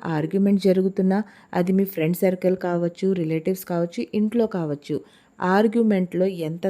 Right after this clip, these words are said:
తక్కువగా మీరు ఇంటర్ఫియర్ చేసుకుంటే అంత బెస్ట్ అన్నమాట. ఒకవేళ తప్పించుకోలేని పరిస్థితి అయ్యి మీరు ఉండాల్సి వస్తే వినండి, అంతే తప్ప ఎక్కువగా సలహాలు ఇవ్వటానికి మాత్రం ట్రై అనేది అస్సలు చేయకండి.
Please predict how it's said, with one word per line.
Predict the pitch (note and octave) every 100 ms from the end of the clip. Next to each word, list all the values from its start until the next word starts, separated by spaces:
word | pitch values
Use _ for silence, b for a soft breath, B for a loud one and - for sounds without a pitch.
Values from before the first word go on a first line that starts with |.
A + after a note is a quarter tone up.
| F#3+
తక్కువగా | D3+ D#3 G#3+ G#3+ A3+
మీరు | G3+ F#3+ -
ఇంటర్ఫియర్ | E3 E3+ E3+ E3
చేసుకుంటే | E3 D#3 D#3 D3+ D#3 F#3+
అంత | D3 D3+ -
బెస్ట్ | D#3+ C#3+ C#3 -
అన్నమాట. | D3+ D3 C#3+ C#3+ C3+ B B B B
ఒకవేళ | - D#3+ D3 D3+ G3 G3 G3+ B B _
తప్పించుకోలేని | G3 F#3 B3 A#3+ B3 A#3 G#3+ G#3+
పరిస్థితి | G3+ F#3+ - F#3+
అయ్యి | F3+ F3+ G3
మీరు | F#3+ F#3
ఉండాల్సి | F3+ D#3 D#3+ F3+ E3+
వస్తే | D#3+ F3+ G3 D#3+
వినండి, | D#3+ E3 F#3 F3+ G3+ G3+ B B
అంతే | C#3+ D#3 F#3+
తప్ప | F#3+ F3 - F3+ F#3+
ఎక్కువగా | E3 - F3+ F3+
సలహాలు | F#3 E3 D#3+ F3
ఇవ్వటానికి | E3 D3+ D3+ C#3+ D#3
మాత్రం | C#3+ C#3 F3+ G#3 -
ట్రై | D#3+ F3
అనేది | D#3+ D3+ A3+ -
అస్సలు | D3+ - F3 G#3
చేయకండి. | E3 C#3+ D3 C#3+